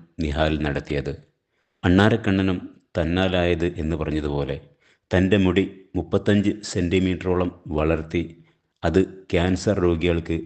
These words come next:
ദാനം ചെയ്താണ് നിഹാൽ മോൻ മാതൃകയായത്. കാരുണ്യ സ്നേഹസാന്ത്വനം കൂട്ടായ്മ കോഴിക്കോട് സംഘടിപ്പിച്ച ചടങ്ങിലാണ് നിഹാൽ മോൻ ഈ പുണ്യ പ്രവൃത്തി ചെയ്തത്. ഫ്രീക്കനെന്നും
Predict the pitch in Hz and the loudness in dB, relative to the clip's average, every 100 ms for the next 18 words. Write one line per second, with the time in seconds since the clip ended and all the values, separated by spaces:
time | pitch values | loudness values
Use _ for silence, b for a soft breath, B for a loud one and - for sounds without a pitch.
0 | - 78 78 80 90 87 87 78 78 76 | -10 -4 -2 0 0 -2 -2 0 0 -4
1 | 73 - - 76 80 76 78 78 78 _ | -6 -12 -6 -2 0 0 0 -4 -6 _
2 | - 73 71 71 76 73 71 69 69 71 | -4 -2 0 0 0 0 0 -2 -6 -10
3 | _ _ _ _ _ _ _ - 104 107 | _ _ _ _ _ _ _ 0 4 6
4 | 120 120 123 120 - 95 95 98 92 90 | 6 4 2 -4 -4 0 0 -2 -2 -2
5 | 87 90 90 - - 78 82 78 78 78 | 0 -2 -2 -6 -6 -2 0 0 -2 -6
6 | - _ _ _ _ - 101 110 113 107 | -14 _ _ _ _ 4 4 4 2 2
7 | 107 95 87 82 76 92 85 - 87 78 | 0 -2 -2 -2 -2 -4 -6 -6 -2 0
8 | 82 85 76 73 73 - 80 80 82 82 | 0 0 -2 -4 -8 -4 0 2 2 0
9 | 82 80 - 82 80 80 80 78 76 78 | 0 -4 -4 -2 -2 -2 -4 -2 -2 -6
10 | - - 76 76 - 76 - - - 73 | -10 -4 -4 -4 -6 -8 -8 -16 -10 -4
11 | 73 76 - _ _ _ _ _ _ _ | -4 -6 -12 _ _ _ _ _ _ _
12 | _ - 101 98 98 92 87 | _ 0 2 4 2 2 -2